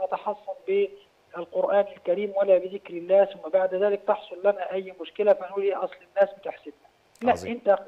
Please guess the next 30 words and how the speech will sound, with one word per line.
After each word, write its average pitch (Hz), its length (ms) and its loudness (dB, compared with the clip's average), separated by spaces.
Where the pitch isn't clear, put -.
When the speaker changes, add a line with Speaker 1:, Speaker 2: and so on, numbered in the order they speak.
Speaker 1:
قي 247 180 0
نفسك 185 360 -4
من 170 140 -2
الحسد 202 440 -2
وتمسك 165 1200 -2
بكتاب 165 480 -2
الله 160 340 0
وبسنة 170 640 -6
سيدنا 165 300 -8
رسول 156 320 -10
الله 147 300 -10
صلى 151 240 -10
الله 165 200 -2
عليه 156 300 -8
وسلم، 208 580 -8
وداوم 175 420 -2
على 143 160 -12
ذكر - 360 -18
الله 170 140 -8
سبحانه - 460 -16
وتعالى، 247 540 -4
وحافظ 254 480 -2
على 165 180 -4
النعمة 156 480 -10
التي 170 340 -6
أنعم 151 220 -12
Speaker 2:
طيب. 156 200 -10
Speaker 1:
الله 165 240 -8
بها 156 160 -10
عليك، 180 540 -6